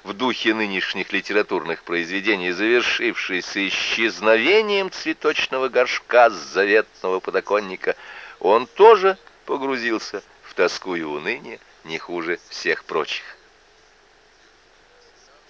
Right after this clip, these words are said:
Не задерживаясь на Фредди, чья угрюмость вызвала массу предположений в среде золотой молодёжи,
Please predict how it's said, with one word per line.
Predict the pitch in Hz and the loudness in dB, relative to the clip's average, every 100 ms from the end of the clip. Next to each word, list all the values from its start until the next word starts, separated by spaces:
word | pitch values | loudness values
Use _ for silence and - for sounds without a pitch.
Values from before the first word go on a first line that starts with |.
| 147 _ - _ _ _ _ _ _ _ _ _ _ | -20 _ -20 _ _ _ _ _ _ _ _ _ _
Не | 90 117 | 0 4
задерживаясь | 123 151 233 214 190 175 - | 6 8 8 6 4 2 0
на | 139 139 | -4 -4
Фредди, | - 90 80 69 - 76 - _ _ _ _ _ _ _ _ _ | -4 -2 -2 -4 -18 -18 -18 _ _ _ _ _ _ _ _ _
чья | - - 95 | -6 2 4
угрюмость | 92 90 95 104 82 80 - | 4 0 -2 -2 -2 -6 -8
вызвала | 90 90 76 76 73 | -6 -6 -4 -4 -2
массу | 76 147 - 175 | 2 2 0 -10
предположений | - 180 - 180 170 135 95 85 | -10 -14 -6 -4 0 0 0 -4
в | 85 | -8
среде | - 95 101 90 82 | -10 -8 -6 -2 -2
золотой | 73 87 - 87 | 0 -2 0 -4
молодёжи, | 85 101 107 87 76 | -2 -4 0 0 0